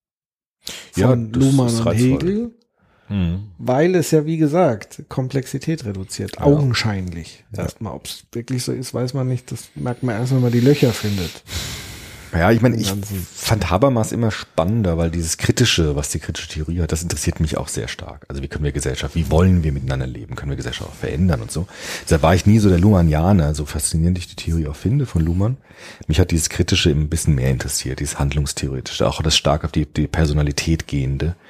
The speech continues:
Speaker 1: und nicht jetzt nur ein System in der Kommunikation sich anzuschauen. Aber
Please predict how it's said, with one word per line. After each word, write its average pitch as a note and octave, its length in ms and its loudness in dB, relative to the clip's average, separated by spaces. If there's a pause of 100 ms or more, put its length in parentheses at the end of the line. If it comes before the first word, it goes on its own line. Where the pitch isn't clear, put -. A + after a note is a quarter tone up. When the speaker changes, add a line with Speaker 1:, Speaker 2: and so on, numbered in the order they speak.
(200)
Speaker 1:
und D#2 160 2
nicht E2 160 4
jetzt - 160 2
nur D#2+ 160 4
ein D#2 80 2
System D#2 440 0
in D2+ 40 2
der C#2+ 80 0
Kommunikation D2 600 -4
sich - 160 -10
anzuschauen. B1+ 420 -8
Aber E2+ 220 2